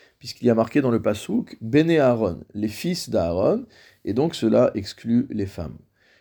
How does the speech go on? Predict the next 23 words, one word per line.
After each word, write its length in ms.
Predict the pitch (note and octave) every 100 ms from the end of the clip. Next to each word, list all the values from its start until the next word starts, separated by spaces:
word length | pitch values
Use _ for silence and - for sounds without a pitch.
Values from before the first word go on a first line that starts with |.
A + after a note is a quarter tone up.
| _ -
Kohen 360 | B2 D#3+ G3
ochel 320 | F3 - E3+ C#3
bekotshe 440 | B2 B2 A#2+ A#2
kodashim, 600 | A2 E2 E2+ - A2 F3 - _ _ _ -
le 120 | A#2+
Kohen 360 | B2+ D3 C#3
mâle 340 | C3+ C3 A#2 -
peut 120 | C3+
manger 380 | C3+ B2+ B2 A2+
des 120 | G2+
kotshe 300 | G#2+ G#2 G2
kodashim, 580 | F#2+ C2 E2+ - D3 C4+ _ _ _ _ _ -
ve'en 460 | G#2+ - E3+ G#3
kohenet 540 | G#3 C#3 B2 A2+ A#2+ C#3 -
ochelet 480 | A2+ A#2 A#2 A#2+ A#2
bekotshe 500 | G2+ G2+ G2+ G2+ G2+
kodashim, 640 | F#2 - F#2+ A2 D3+ F3 - _ _
mais 320 | A#2 C3+ C3+ A#2
non 220 | A#2 G#2+
pas 320 | G#2+ A#2+ C#3+
une 160 | A#2 G#2+
femme 360 | - A#2+ A#2+
Kohen. 420 | G#2+ F#2 F#2+ A#2